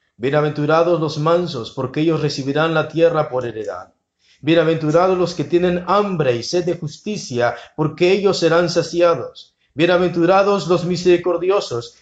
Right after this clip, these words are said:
porque ellos alcanzarán misericordia. Bienaventurados los de limpio corazón, porque ellos verán a Dios.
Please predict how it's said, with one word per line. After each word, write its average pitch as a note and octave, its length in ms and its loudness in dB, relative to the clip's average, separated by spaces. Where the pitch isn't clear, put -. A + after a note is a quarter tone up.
porque D#3 320 0
ellos G3+ 180 0
alcanzarán E3+ 720 2
misericordia. C#3 880 -4
Bienaventurados F3 840 4
los E3+ 140 4
de F3 100 4
limpio G3 400 -2
corazón, F3 640 0
porque D3+ 260 0
ellos E3 240 4
verán D#3 300 2
a D3 40 0
Dios. C#3 600 -2